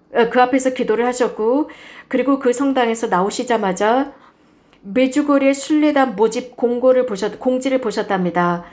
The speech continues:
아무 말 없이 친정어머니를 모시고 저와 형제자매들을 위해 기도하시러 이곳 메주고리에 오십니다. 처음으로, 정말 처음으로 이곳에 오셨던 것입니다. 그때가 구월이었습니다. 시월에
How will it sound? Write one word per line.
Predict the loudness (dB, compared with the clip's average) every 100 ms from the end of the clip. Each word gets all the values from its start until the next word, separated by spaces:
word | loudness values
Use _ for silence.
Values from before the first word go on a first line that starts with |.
| -20 -20 -20 _
아무 | 2 2 2
말 | 0 -2
없이 | -4 -2 -2 -2 -4
친정어머니를 | -2 0 2 0 0 -2 -4
모시고 | -4 -6 -6 -2 0 0 -4 -20 -20 -4
저와 | 2 4 4 2 -2 -14 -4
형제자매들을 | -2 0 0 0 0 0
위해 | 0 -2
기도하시러 | 0 0 2 2 0
이곳 | 2 2 4
메주고리에 | 2 4 0 0
오십니다. | -2 -4 -4 -2 0 -2 -6 -18 -20 _
처음으로, | 0 2 4 2 0 -4 -10 -20 _ _ _ _ _ _ -12
정말 | -6 -4
처음으로 | 0 2 4 4
이곳에 | 2 2 2
오셨던 | 0 0 -2 -2
것입니다. | -4 -4 -4 -4
그때가 | -4 2 2 4 2 2 -2 -14 _ _ _ _
구월이었습니다. | -2 2 2 0 -2 -4 -4 -2 -2 -4 -10 -20 -20 _ _ _ -20 -20 -20 -18
시월에 | -2 4 4 4 2 0 -2 -8